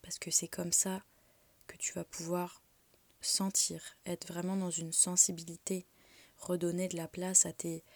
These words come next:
à tes sens, à ton intuition, à ton ressenti. Voilà, de aller dans ton corps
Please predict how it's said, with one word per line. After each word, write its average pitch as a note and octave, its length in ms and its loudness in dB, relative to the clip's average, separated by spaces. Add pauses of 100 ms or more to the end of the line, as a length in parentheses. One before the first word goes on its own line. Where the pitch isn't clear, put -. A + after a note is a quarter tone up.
(220)
à E3+ 120 -2
tes E3 180 -2
sens, F#3+ 420 8
à E3 80 -2
ton E3 220 -4
intuition, F3 680 0 (1000)
à E3 100 -8
ton E3+ 180 -4
ressenti. E3+ 920 0 (1200)
Voilà, E3+ 200 -8
de E3 120 -2
aller E3 240 0
dans F3 140 0
ton E3+ 160 -6
corps E3 460 -8